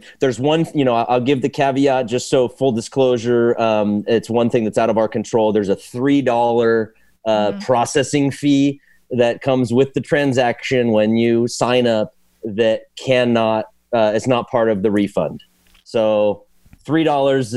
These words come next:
Speaker 1: you know, you're on the hook for three bucks. Um, but, uh, but otherwise, yeah, it's, you know, we're offering refunds, um, or reschedule. You know, if, if you, if we reschedule the date and it works for you, great. You know, we'll apply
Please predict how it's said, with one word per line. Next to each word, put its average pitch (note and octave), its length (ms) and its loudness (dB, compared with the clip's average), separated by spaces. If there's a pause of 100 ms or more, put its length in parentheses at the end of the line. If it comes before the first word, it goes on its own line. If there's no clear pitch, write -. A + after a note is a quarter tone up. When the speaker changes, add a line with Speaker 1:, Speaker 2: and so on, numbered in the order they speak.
Speaker 1:
you B2 140 0
know, A#2 100 2
you're A2 180 2
on C#3+ 120 2
the D3 60 2
hook D#3 140 2
for D3 100 -4
three C#3 200 0
bucks. G#2 480 -2 (320)
Um, A#2 440 0 (320)
but, B2+ 400 -2
uh, C3+ 300 0 (260)
but C3+ 240 2
otherwise, C3 600 0
yeah, G#2 280 2
it's, - 180 -8
you C#3+ 80 0
know, A#2+ 100 2
we're A2+ 140 2
offering B2+ 320 0
refunds, A#2+ 840 0
um, G#2+ 300 0
or A2+ 140 2
reschedule. A#2 800 0
You A2+ 40 -2
know, G#2+ 140 2
if, G2+ 120 -4
if G#2 180 -2
you, G#2+ 240 0
if G#2 120 0
we A2 120 0
reschedule B2 440 0
the A#2 60 -4
date C3+ 180 0
and B2 100 -4
it A#2 100 -4
works C3+ 240 -2
for D3 100 -2
you, C3 100 2
great. B2+ 440 0
You A#2+ 100 -2
know, A2 100 2
we'll G#2+ 200 2
apply G#2+ 500 -2